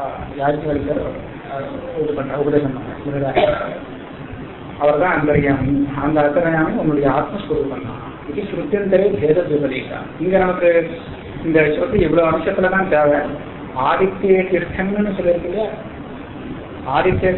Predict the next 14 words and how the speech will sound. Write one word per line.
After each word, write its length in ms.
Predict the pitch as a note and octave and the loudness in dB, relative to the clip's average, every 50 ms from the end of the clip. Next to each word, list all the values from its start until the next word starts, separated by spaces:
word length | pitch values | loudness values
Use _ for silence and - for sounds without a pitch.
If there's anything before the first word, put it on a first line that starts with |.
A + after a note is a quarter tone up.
| - - - - | -2 -6 -8 -6
ஆதித்ய 440 | - C#3+ D3+ E3+ - - - - F#3+ | -2 0 0 0 -2 -2 0 0 2
மண்டலத்துல 420 | F#3+ F#3 F#3 F#3 F#3 F3+ F3+ - A3 | 2 2 2 4 2 2 2 4 2
அவர் 240 | G#3+ F3 D#3+ D#3 D#3 | 4 4 4 4 4
இருந்துருக்கார் 800 | D#3 F3 F#3+ F#3+ F#3 F#3 F3 F3 F3 E3+ - F#3+ G3 G#3 G#3 - - - - - - - - - - - - - - - - - - - - - - | 4 2 2 2 2 2 2 2 2 4 4 4 4 4 2 -2 -4 -6 -8 -10 -12 -12 -12 -12 -12 -12 -12 -12 -12 -12 -12 -12 -14 -14 -12 -4 -2
பரமேஸ்வரன், 600 | C#3+ D3+ D3+ D3+ D3+ D3 D3 C#3 C#3 C3 B2+ C3+ C3 | 2 4 4 6 6 4 4 2 0 -2 -2 -4 -2
அந்தர்யாமி 580 | C#3+ D#3 D#3 E3+ D#3 D#3 D#3 D3+ D3 C#3+ D3 D3 | -2 2 2 2 4 4 4 4 4 4 4 6
ஈஸ்வரன். 440 | C#3 C#3 C#3 - C#3 C3 C3 - - - - - - - - - - - - - C#3 - - - - - - - - | 6 6 4 4 0 -2 -2 -4 -6 -10 -10 -12 -12 -14 -14 -14 -14 -14 -14 -14 -14 -14 -14 -14 -14 -14 -14 -10 -6
இங்க 380 | F#3+ F#3+ G#3 G#3 G3+ A3+ A3+ A3+ A#3 A#3 A#3+ - - - - - | -2 4 4 6 6 6 6 4 2 0 -4 -6 -8 -12 -8 -2
ஆதித்ய 440 | - D#3+ F3 F#3+ G3+ G3+ G3+ G#3+ G3+ | 0 0 2 2 0 0 2 2 2
மண்டலத்துல 520 | F#3+ F#3 F#3 F3 F3+ F3 F3 F3 - F3+ G3+ A3+ B3+ D4 D4 - - - - - - - - - - | 4 4 4 4 4 2 2 2 2 2 2 2 2 0 -2 -2 -4 -8 -10 -10 -12 -12 -10 -2 4
இருக்கக்கூடிய 500 | F#3 F#3+ G3+ G3 G3+ G3 - F#3+ F3+ F3 | 4 4 6 4 2 2 4 4 4 4
புருஷன் 400 | F3 F3+ F#3 F#3 - G3+ G3+ F#3 | 4 4 2 2 2 0 0 0
யாருன்னு 440 | D#3+ D3+ D#3+ F3 F3 F#3 G3 G#3+ G3 F3 | 2 2 2 2 2 2 0 0 0 -2
சந்தேகப்பட்டு 580 | E3+ F3 F#3+ F#3+ F3+ F3 F3 E3+ E3 G3 A3 | -2 0 2 2 2 4 2 2 2 4 4